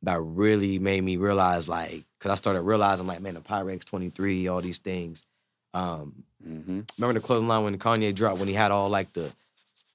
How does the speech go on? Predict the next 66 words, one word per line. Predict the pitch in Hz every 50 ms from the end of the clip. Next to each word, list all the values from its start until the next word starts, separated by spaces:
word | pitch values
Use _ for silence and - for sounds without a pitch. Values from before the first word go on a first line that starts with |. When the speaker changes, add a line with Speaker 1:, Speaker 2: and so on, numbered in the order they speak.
| _ _ -
Speaker 1:
like, | 87 82 78 -
the, | 85 82 82
um, | 80 78 71 - 67 - - - - - _ _ _ _
it | - 92
was, | 87 82 82
like, | 85 82 -
kinda | 101 92 90 82
like | 82 78 73 -
su-, | - - - - _
not | - 101 117 113 -
suit | - - 131 -
and | 92 90
tie-ish, | - 107 110 113 110 107 107 104 87
but | 87 101 98
it | 92 85
wasn't | 80 95 101 98 85 90 87 82 - _ _ _ _ _ _ _ _
streetwear. | - - - 131 127 101 92 95 92 85 78 76 - _ _ _ -
Speaker 2:
Yeah. | - 101 110 110
Speaker 1:
It | 101 92
was, | 80 80
like, | 92 92 85 78
more | 85 98 98 90
casual. | - - 113 110 110 110 101 95 98
Speaker 2:
Casual | 123 117 110 104 92 98 90 82 82
wear. | 82 78 73
I | 71
Speaker 1:
Yeah, | 104 113 113 107
Speaker 2:
remember | 101 92 117 101 104 101
that. | 95 95 85 78
Speaker 1:
um, | 78 76 - _ _ _ _ _ _ _
like, | 104 107 101
the, | 87 - - 113
I | 107
think | 139 139
it | 123
was | 104 95
the | 92 87
college | - 113 113 110 107 98 92
drop, | 90 117 107 87
right? | 104 110 104
Like, | 110 110 98 87 -
all | 110 120 131 131
that | 127 127 131 120
stuff | - - 120 113 95 95
was | 98 92
a | 90 82
build-up | 78 87 113 123 120 110 101 90 80 - _ _ _ _ _ _ _ _ _ _
to | - 90
Speaker 2:
So, |
Speaker 1:
everything | 95 107 107 101 - 113 110 104
they're | 101 95
doing | 90 107 104 101
Speaker 2:
doing | 98
Speaker 1:
right | 101 98
Speaker 2:
that | 92 95
Speaker 1:
now, | 110 113 113 107 98
Speaker 2:
now. | 90
Speaker 1:
you | 90 98
know | 98 101
what | 95
I'm | 92 90
saying? | 104 104 104 101 87
So | 85 92 92
Speaker 2:
Mm-hmm. |
Speaker 1:
it's | 92 90 90
like, | 92 90 82 76 -